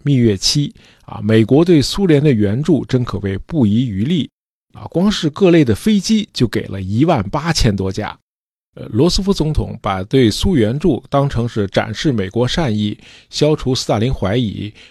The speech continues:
为战后合作奠定基础的最佳方式。啊，罗斯福的心态是可以理解的。二十世纪还没过一半呢，就已经先后爆发了两次世界大战了。之所以浩劫不断，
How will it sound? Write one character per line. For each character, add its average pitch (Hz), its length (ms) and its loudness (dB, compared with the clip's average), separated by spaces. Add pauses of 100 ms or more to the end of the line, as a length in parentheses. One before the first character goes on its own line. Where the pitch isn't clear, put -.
为 120 180 0
战 160 240 0
后 131 200 0
合 110 260 -4
作 113 240 0
奠 139 140 0
定 110 200 -2
基 175 240 -2
础 - 200 -2
的 104 120 -10
最 113 200 -4
佳 101 180 -4
方 101 260 -6
式。 - 240 -8 (380)
啊， 95 140 -14
罗 135 160 -2
斯 - 120 -2
福 196 160 -2
的 196 80 0
心 220 280 -2
态 123 240 -6
是 - 100 -12
可 - 140 0
以 107 80 2
理 101 180 -2
解 - 180 -8
的。 - 160 -16 (320)
二 208 220 2
十 180 140 -4
世 196 180 0
纪 147 240 2
还 - 160 0
没 185 160 6
过 190 160 8
一 117 160 6
半 151 320 4
呢， 104 100 -10 (120)
就 131 180 4
已 - 20 -2
经 107 160 -2
先 196 280 2
后 127 220 0
爆 117 200 4
发 127 180 -2
了 104 120 0
两 104 280 -2
次 - 220 0
世 - 180 0
界 101 140 0
大 90 160 -4
战 95 140 -4
了。 85 280 -12 (640)
之 220 160 0
所 196 220 2
以 104 120 0
浩 123 380 0
劫 127 180 2
不 156 160 -2
断， 180 240 0